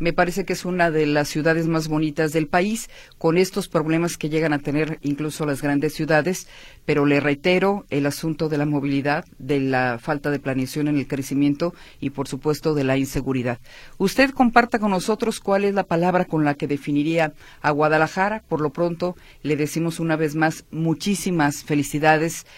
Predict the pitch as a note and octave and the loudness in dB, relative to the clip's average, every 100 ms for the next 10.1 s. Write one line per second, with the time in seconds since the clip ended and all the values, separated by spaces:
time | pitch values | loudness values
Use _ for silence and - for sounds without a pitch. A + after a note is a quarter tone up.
0 | - - D3 C#3+ C#3 D3 D3 D3 - F3+ | -20 -6 -4 -4 -2 -2 0 -4 -2 -2
1 | F3 F3 D3+ - C#3 C3 C#3 C#3+ D3+ C#3+ | -2 -4 -4 -2 -2 0 -2 -2 -2 -2
2 | C3+ C3 C#3+ C#3 C#3 C3 B2+ B2 - C3 | -2 -2 -2 0 0 0 0 -2 -2 -2
3 | B2+ - - - - E3 E3 F#3 G#3 G3+ | -2 -8 -20 -20 -2 0 2 2 2 2
4 | F3 E3 F3 F3+ F3+ F3+ E3+ - F#3+ A3 | 2 2 0 -2 0 -2 -2 -4 -2 0
5 | B3 A#3 - - - G3 A3+ C#4+ C#4 G#3 | 0 -4 -18 -20 0 2 2 2 2 2
6 | A3 - D3+ C#3+ - D3+ - - - - | -2 2 2 2 0 -6 -6 -16 -18 -2
7 | D3+ - F#3+ G3+ G3 E3 B2+ - D#3+ - | -2 0 -2 -2 0 0 -2 -4 -6 -2
8 | F#3+ F#3 - D3+ D3 F3 E3+ E3+ D3+ - | 0 0 -2 -2 -2 -4 -2 0 0 -2
9 | E3 E3+ D#3+ D3+ D3+ E3 F3+ E3 D#3+ D#3+ | 0 2 4 4 2 2 2 0 0 2
10 | D#3 | 2